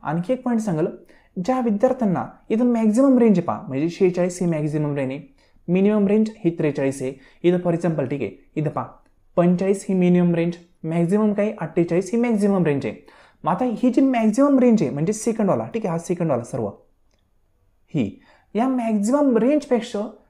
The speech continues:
जर या वर्षीचा तुमचा स्कोअर जास्त होत असेल तर तुम्ही शंभर टक्के क्वालिफाय होणार आहात. रिपीट करतो, ही जी मॅक्झिमम रेंज दिलेली पहा प्रत्येक कॅटेगरीची, यापेक्षा जर तुमचा कट ऑफ किंवा तुमचे पर्सेंटेज जास्त होत असेल ना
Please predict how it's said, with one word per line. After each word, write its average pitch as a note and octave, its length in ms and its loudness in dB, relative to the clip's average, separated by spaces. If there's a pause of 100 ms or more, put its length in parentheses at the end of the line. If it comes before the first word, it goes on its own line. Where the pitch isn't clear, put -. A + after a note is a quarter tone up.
(160)
जर B3+ 260 0
या B3+ 200 0
वर्षीचा A3+ 500 -2 (540)
तुमचा A3 380 2
स्कोअर B3 440 6 (240)
जास्त G3 280 -2
होत C#4 180 4
असेल F3 260 -2 (560)
तर A3+ 160 0
तुम्ही F#3+ 280 0
शंभर G3 480 -2
टक्के F#3 300 -2
क्वालिफाय D3 360 -4
होणार A2+ 260 -10
आहात. G2+ 100 -10 (680)
रिपीट E3+ 300 -6
करतो, G#3+ 300 -2 (540)
ही F3+ 80 2
जी G#3+ 100 2
मॅक्झिमम A3 640 2
रेंज A3 300 2
दिलेली G#3 320 4
पहा F3 160 0
प्रत्येक G3 380 -6
कॅटेगरीची, D#3 520 -2 (640)
यापेक्षा A3 640 -4
जर G#3 260 -2
तुमचा A3+ 260 -2 (120)
कट B3+ 200 4
ऑफ G3+ 180 2 (200)
किंवा G#3 180 -2
तुमचे A3 300 2
पर्सेंटेज A3+ 640 0 (360)
जास्त F#3+ 400 0
होत C#4+ 180 2
असेल B3+ 180 0
ना F#3+ 160 -2